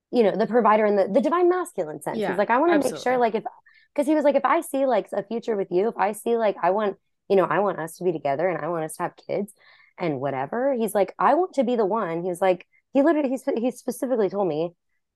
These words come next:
Speaker 1: even prior to us deciding to take a break, he was like, "I'm struggling with the idea that I have, I do not feel confident in being able to, to, if, let's say, let's say we were to have kids tomorrow," <laughs> like,
Speaker 2: Yeah.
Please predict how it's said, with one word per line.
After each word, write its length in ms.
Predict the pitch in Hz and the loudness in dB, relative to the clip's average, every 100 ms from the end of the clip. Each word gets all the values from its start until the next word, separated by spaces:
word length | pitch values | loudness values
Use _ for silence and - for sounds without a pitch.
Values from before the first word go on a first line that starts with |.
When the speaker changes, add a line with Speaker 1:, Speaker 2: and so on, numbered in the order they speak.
| _ - | _ 0
Speaker 1:
even 240 | 262 226 | 2 2
prior 240 | - 190 | 2 2
to 80 | 170 | 2
us 100 | 147 | -2
deciding 360 | - 165 156 156 | -10 -6 -4 -4
to 60 | 147 | -4
take 140 | 165 | -2
a 60 | 156 | 0
break, 200 | 165 160 | -2 0
he 80 | 165 | -2
was 120 | 160 | 0
like, 140 | 165 | 0
"I'm 300 | 160 185 196 | 2 2 0
struggling 720 | 214 - - 240 220 180 175 190 | -4 -8 0 0 0 -2 -2 -2
with 180 | 170 - | -4 -2
the 100 | 170 | 0
idea 400 | 165 160 214 190 | 0 0 -2 -2
that 160 | 165 160 | -2 -2
I 200 | 175 196 | 0 0
have, 260 | 190 185 160 - _ _ _ _ _ _ _ _ _ _ _ _ _ - | -4 -8 -10 -20 _ _ _ _ _ _ _ _ _ _ _ _ _ -2
I 140 | 196 | 0
do 80 | 233 | 2
not 200 | 220 196 | 0 -2
feel 120 | 185 165 | -4 -2
confident 540 | 190 190 151 143 156 _ _ _ - | -2 -2 -4 -6 -8 _ _ _ -4
in 160 | 175 | 0
being 180 | 170 180 | 0 0
able 200 | 190 196 | -2 -4
to, 560 | - 180 156 143 156 - _ _ _ _ _ _ _ _ | -6 -4 -2 -4 -8 -14 _ _ _ _ _ _ _ _
to, 380 | - 196 160 151 - | 0 2 2 -2 2
if, 220 | 254 - _ | 2 2 _
let's 280 | 185 202 - | -2 -2 0
say, 380 | 247 160 151 165 _ _ _ | -2 0 -2 -6 _ _ _
let's 140 | 285 | 0
say 80 | 269 | 2
we 100 | 233 | 2
were 120 | 214 | 2
to 60 | 208 | 0
have 160 | 220 - | -4 -4
kids 220 | 269 - | -4 -4
tomorrow," 800 | 254 269 302 202 - 180 202 214 - 330 | -4 -2 -2 -4 -2 -2 -2 -8 -8 -18
<laughs> 240 | - _ - | -20 _ -2
like, 140 | 202 | 0
Speaker 2:
Yeah. 200 | 156 160 | -2 -12